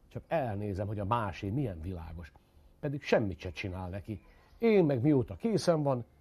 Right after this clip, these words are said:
mindig azt csinálom, hogy hordom bele a világosságot teknővel.” Látja, Kend, most is abban munkálkodom,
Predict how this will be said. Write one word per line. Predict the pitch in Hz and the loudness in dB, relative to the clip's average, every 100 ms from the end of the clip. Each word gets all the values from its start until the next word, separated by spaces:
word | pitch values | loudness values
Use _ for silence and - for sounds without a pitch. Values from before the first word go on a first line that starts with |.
| - - | -20 -20
mindig | - 302 165 120 123 | -2 2 4 4 2
azt | - | 0
csinálom, | - 147 127 113 | 0 0 0 0
hogy | 95 - | -4 -2
hordom | - 277 196 160 156 131 | 2 4 6 6 4 4
bele | 156 143 | 6 4
a | - | 2
világosságot | 113 170 131 117 104 - 107 107 92 - | 2 4 6 4 0 -4 -2 -2 -2 -4
teknővel.” | 95 87 92 82 78 73 71 69 - _ _ - _ - | -4 -4 -6 -14 -12 -14 -14 -18 -20 _ _ -20 _ -2
Látja, | 95 101 - 123 | 0 0 -2 -4
Kend, | 113 80 73 - _ _ _ _ | -4 -6 -10 -18 _ _ _ _
most | 196 - - | 2 2 0
is | 110 | 0
abban | - 117 98 | 2 2 2
munkálkodom, | 92 104 101 107 98 107 110 | 0 -2 0 0 0 -4 -6